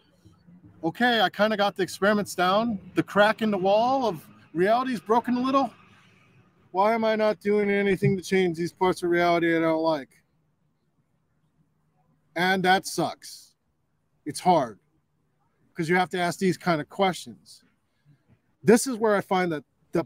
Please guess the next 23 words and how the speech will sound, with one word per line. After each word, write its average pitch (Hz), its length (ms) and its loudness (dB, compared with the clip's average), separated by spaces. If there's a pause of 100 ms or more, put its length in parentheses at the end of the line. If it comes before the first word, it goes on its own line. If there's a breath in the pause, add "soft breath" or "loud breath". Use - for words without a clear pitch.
biggest 233 380 4
problem 202 320 0
chaos 180 380 0
magic 165 240 -2
has 247 340 0
for 156 160 -4
people, 143 420 -6 (240 soft breath)
besides 175 420 2
that 165 120 -2
everyone 165 260 2
in 156 100 -4
the 143 140 -6
eighties 160 240 2
was 123 80 -16
doing 151 220 0
Cthulhu 160 380 0
work, 139 260 -8
and 123 180 -8
that's, - 420 -10 (120)
it's - 80 -18
kinda 135 240 -6
dark 135 400 -6
and 117 160 -12